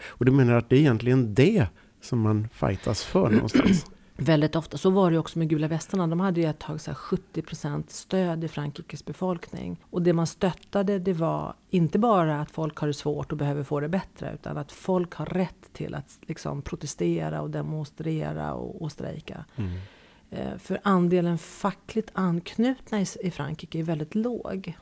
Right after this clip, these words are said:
Speaker 2: Det är inte som i Sverige, utan det är bara några procent som är. Så de som strejkar har inga strejkkassor. Så det går, då tar de från sin privatekonomi. Och de flesta som strejkar är inte fackligt anslutna, utan man strejkar av solidaritet.
Speaker 1: Det är en sammanhållning då mellan människor.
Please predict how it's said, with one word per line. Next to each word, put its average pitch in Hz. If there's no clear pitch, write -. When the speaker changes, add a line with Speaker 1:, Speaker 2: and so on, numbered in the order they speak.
Speaker 2:
Det 202
är 202
inte 185
som 160
i 156
Sverige, 180
utan 180
det 185
är 190
bara 185
några 160
procent 185
som 85
är. 78
Så -
de 180
som 175
strejkar 196
har 170
inga 160
strejkkassor. -
Så -
det 185
går, 190
då 180
tar 202
de 180
från 170
sin 165
privatekonomi. 170
Och 185
de 175
flesta 208
som 220
strejkar -
är 180
inte 165
fackligt -
anslutna, -
utan 170
man 165
strejkar 165
av 160
solidaritet. 170
Speaker 1:
Det 110
är 123
en 139
sammanhållning 110
då 110
mellan 101
människor. -